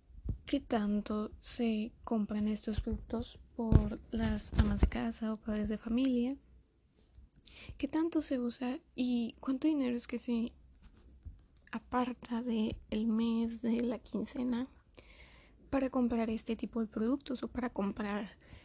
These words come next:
no sé, las carnes frías, eh, las comida enlatada, la, el agua embotellada, etcétera? Entonces, ya averiguando bien qué sucede, macro,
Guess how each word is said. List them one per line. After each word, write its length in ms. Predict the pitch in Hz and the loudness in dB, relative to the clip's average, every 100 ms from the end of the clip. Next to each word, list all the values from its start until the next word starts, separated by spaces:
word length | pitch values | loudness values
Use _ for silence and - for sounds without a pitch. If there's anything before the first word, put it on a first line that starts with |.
| - - - | -20 -20 -10
no 140 | 262 240 | -2 0
sé, 220 | 233 226 | 2 0
las 240 | 226 226 | -2 -4
carnes 360 | - 226 196 - | -6 -2 -2 -2
frías, 760 | 247 254 262 247 247 240 - - - | 0 2 4 4 2 0 -4 -10 -2
eh, 460 | 233 220 214 185 - - - | 0 0 0 -2 -6 -14 -4
las 880 | 247 240 226 214 214 226 202 - - - - - - - | 2 2 2 0 0 -2 -4 -12 -14 -20 -20 -20 -20 -16
comida 300 | - 220 202 | -2 0 0
enlatada, 580 | 202 202 254 214 233 240 | -2 -4 -4 -4 -2 -2
la, 460 | 240 175 180 - 247 - | -4 -4 -4 -6 -10 -4
el 140 | 214 214 | -2 -2
agua 180 | 220 | -2
embotellada, 580 | 208 - - 247 247 277 - - - - | -2 -2 -4 -6 -10 -10 -14 -18 -18 -14
etcétera? 520 | - - - - - - _ _ _ _ _ _ _ - | -12 -10 -12 -14 -20 -20 _ _ _ _ _ _ _ -2
Entonces, 640 | 254 - 277 - - - - - - - - | -2 -2 -8 -8 -8 -10 -12 -20 -18 -14 -2
ya 160 | 254 | 2
averiguando 580 | 247 254 269 262 269 262 | 4 4 4 4 4 4
bien 380 | 247 233 240 254 - - - - - | 4 4 2 0 -8 -14 -18 -20 -10
qué 100 | - | -8
sucede, 520 | 233 247 285 294 320 - - | -6 -4 0 0 -2 -6 -2
macro, 500 | 226 247 - 311 | 0 0 -2 -4